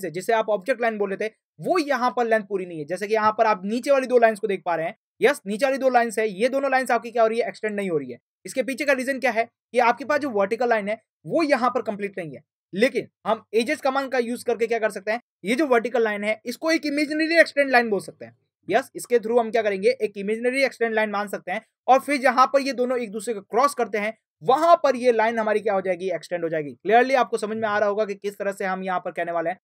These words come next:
Basically देखिए बात करना चाह रहा हूँ यहाँ पर कि आप यहाँ पर क्या करेंगे, इमेजिनरी एक्सिस लाइन को मानेंगे। ठीक है, तो देखिए किस तरह से होता है, ई एंटर करना है मुझे। ई एंटर करने के बाद यहाँ पे पूछा जा रहा है extend or not extend,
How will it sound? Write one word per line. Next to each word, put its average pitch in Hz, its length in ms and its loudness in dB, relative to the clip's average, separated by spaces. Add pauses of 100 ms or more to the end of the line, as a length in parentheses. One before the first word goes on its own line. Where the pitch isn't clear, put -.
(240)
Basically 269 360 0
देखिए 277 180 -2
बात 226 260 0
करना 240 220 0
चाह 233 120 2
रहा 226 80 2
हूँ 233 80 -4
यहाँ 196 140 -2
पर 202 140 -2 (920)
कि 165 100 -2 (140)
आप 247 260 2
यहाँ 240 220 2
पर 240 100 2
क्या 240 120 0
करेंगे, 208 340 -2 (260)
इमेजिनरी 302 720 0
एक्सिस 269 360 2
लाइन 214 200 0
को 202 120 -4
मानेंगे। 170 340 -4
ठीक - 380 -10
है, 302 80 4
तो - 340 -12
देखिए 208 200 0
किस 233 180 -6
तरह 254 120 2
से 254 100 0
होता 247 180 0
है, 247 160 -4
ई 220 80 -4
एंटर 240 240 0
करना 240 180 0
है 247 60 4
मुझे। 240 240 0 (120)
ई 214 80 -4
एंटर 240 220 0
करने 233 220 -2
के 226 120 2
बाद 185 220 -4 (260)
यहाँ 202 260 2
पे 247 100 -2
पूछा 247 220 -4
जा 240 100 4
रहा 240 100 4
है 254 260 0
extend 240 420 -2
or 220 140 4
not 220 260 2
extend, 247 320 -4